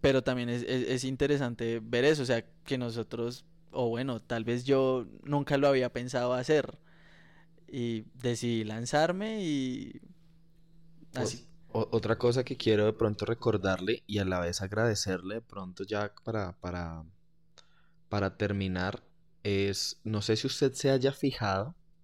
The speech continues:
Speaker 2: que desde que salimos de la universidad, no solo nosotros dos,
Speaker 1: Sí.
Speaker 2: sino también nuestros amigos, este es el año que más nos hemos visto.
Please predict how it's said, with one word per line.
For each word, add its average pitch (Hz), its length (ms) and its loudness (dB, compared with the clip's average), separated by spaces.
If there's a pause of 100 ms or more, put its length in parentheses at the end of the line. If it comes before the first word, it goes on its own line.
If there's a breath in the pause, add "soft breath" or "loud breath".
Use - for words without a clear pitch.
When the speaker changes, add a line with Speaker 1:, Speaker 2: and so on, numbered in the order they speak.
(800 soft breath)
Speaker 2:
que 113 200 4
desde 98 260 2
que 104 140 -4
salimos 101 480 0
de 120 80 0
la 127 100 2
universidad, 127 720 2 (480)
no 110 200 0
solo 123 220 2
nosotros 104 420 0
dos, - 340 0 (200)
Speaker 1:
Sí. 117 440 -6
Speaker 2:
sino 107 260 -4
también 98 320 -2
nuestros 120 340 -4
amigos, 107 480 -4
este 117 240 -2
es 117 80 -4
el 127 100 2
año 127 180 0
que 135 120 -4
más 110 160 -2
nos 104 160 -8
hemos 110 200 -14
visto. - 280 -10